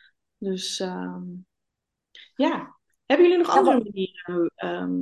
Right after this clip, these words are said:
Speaker 1: waarop je
Speaker 2: Ja.
Speaker 1: klanten hebt geworven?
Speaker 2: Nou, wat ik nu, ehm, eh, nu twee keer gedaan heb en wat ik wat vaker wil doen, is even iets, een, een,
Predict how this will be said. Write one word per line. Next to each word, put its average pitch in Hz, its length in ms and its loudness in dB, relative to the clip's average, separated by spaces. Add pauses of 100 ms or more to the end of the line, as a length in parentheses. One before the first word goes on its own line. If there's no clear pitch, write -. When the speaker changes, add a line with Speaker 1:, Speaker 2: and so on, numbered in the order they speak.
(760)
Speaker 1:
waarop 196 420 -2
je - 140 -14
Speaker 2:
Ja. - 0 -
Speaker 1:
klanten 196 460 2
hebt - 180 -18
geworven? 170 580 -6 (1120)
Speaker 2:
Nou, 254 180 4
wat 254 180 4
ik 320 160 0
nu, 269 360 6
ehm, 214 720 4 (1700)
eh, 190 1000 0
nu 202 260 6
twee 226 360 6
keer 247 360 8
gedaan 240 400 6
heb 294 140 6
en 240 100 6
wat 214 140 6
ik 214 80 -4
wat - 180 2
vaker 247 400 2
wil 247 120 0
doen, 233 200 -6
is 220 320 -4
even 208 500 -8
iets, - 260 -20
een, 196 180 0
een, 190 300 2